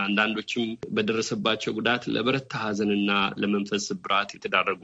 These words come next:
መኖራቸው ይዘገባል። ምን ትሰሙ ነበር ከምዕመኑ? ይህን አገልግሎት እየሰጣችሁ በነበረበት ቀደም ብለው እንደጠቆሙትም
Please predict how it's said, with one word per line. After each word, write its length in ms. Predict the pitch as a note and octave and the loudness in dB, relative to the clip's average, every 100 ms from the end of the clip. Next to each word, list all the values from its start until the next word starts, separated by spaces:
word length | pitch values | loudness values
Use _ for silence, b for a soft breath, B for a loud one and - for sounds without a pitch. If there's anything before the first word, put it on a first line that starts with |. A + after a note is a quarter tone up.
| F#2+ | -6
መኖራቸው 580 | F#2 F#2 F#2+ - - F#2+ - | -4 2 2 2 -2 -2 -4
ይዘገባል። 600 | - D3 F#2+ G2+ G#2+ F3+ - b A2 | -2 2 4 4 4 2 -2 b 2
ምን 240 | B2+ D#3 F3 E3 | 4 4 4 0
ትሰሙ 380 | - C3+ A#2 A2 | -2 0 2 4
ነበር 340 | G#2 F2 E2+ F2 | 2 2 0 0
ከምዕመኑ? 540 | - F2+ E2+ F2 E2+ E2 F2 b b _ | 0 0 0 0 -2 -2 -6 b b _
ይህን 220 | F#2+ G#2 G2+ | -2 2 2
አገልግሎት 520 | G2 G#2 G2+ G#2 G#2 | 2 2 2 2 0
እየሰጣችሁ 600 | G2+ - F#2+ - F#2+ - | -2 -4 -6 -4 -4 -4
በነበረበት 800 | F#2+ F#2+ F2+ F#2 F#2 F2 F#2 F2+ - | -4 -4 -2 0 0 0 -4 -6 -2
ቀደም 260 | - G#2+ | 2 2
ብለው 180 | G2+ G#2 G2+ | 4 2 2
እንደጠቆሙትም 800 | G#2+ G2+ G2 - G#2+ G#2 G2+ | 2 0 0 0 0 0 0